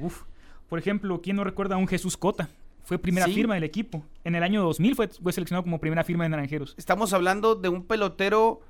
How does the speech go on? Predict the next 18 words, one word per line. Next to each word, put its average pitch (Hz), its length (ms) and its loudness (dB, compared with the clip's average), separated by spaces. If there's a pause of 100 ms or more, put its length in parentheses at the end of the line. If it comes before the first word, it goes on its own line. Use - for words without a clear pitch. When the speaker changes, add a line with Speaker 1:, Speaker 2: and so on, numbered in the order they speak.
(200)
Speaker 2:
que 165 120 4
brilló, 151 480 2
y 170 100 -2
brilló 160 280 4
bastante 185 460 2
Speaker 1:
Ujú. - 0 -
Speaker 2:
en 185 80 4
la 165 80 4
Liga 170 180 2
Mexicana 175 460 -2
del 170 120 0
Pacífico, 185 640 -6
que 170 100 -2
fue 156 140 -4
un 170 80 -6
pelotero 180 380 -2
muy 185 160 -2
importante, 185 640 -2